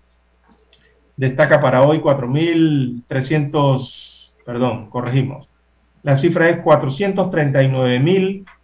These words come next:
quinientos noventa y nueve casos confirmados de covid diecinueve en el país a lo largo de la pandemia.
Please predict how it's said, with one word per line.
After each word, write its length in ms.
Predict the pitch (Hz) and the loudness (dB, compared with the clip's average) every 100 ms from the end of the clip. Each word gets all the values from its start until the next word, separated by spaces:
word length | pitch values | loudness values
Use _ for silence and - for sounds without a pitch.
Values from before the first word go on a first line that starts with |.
| _ | _
quinientos 600 | - 147 160 165 165 147 | -2 0 2 -2 -4 -4
noventa 400 | 143 135 131 123 | 0 0 0 -2
y 60 | 120 | 0
nueve 300 | 156 165 131 | 2 2 2
casos 280 | 143 139 135 | 0 -2 -4
confirmados 880 | 131 123 117 127 139 160 170 139 117 | -6 -6 -4 -2 0 -2 -4 -12 -10
de 200 | 113 110 | -10 -8
covid 240 | 131 123 | -6 -4
diecinueve 460 | 123 117 120 127 120 | -6 -8 -8 -6 -6
en 80 | |
el 140 | 113 107 | -6 -8
país 500 | 117 139 175 180 - _ _ _ - | -4 -2 -2 -4 -12 _ _ _ -10
a 100 | 123 | -6
lo 120 | 123 | -2
largo 340 | 127 127 127 | -2 -2 -2
de 100 | 120 | -4
la 140 | 113 110 | -6 -8
pandemia. 640 | 117 127 139 170 185 - | -10 -4 -4 -4 -6 -12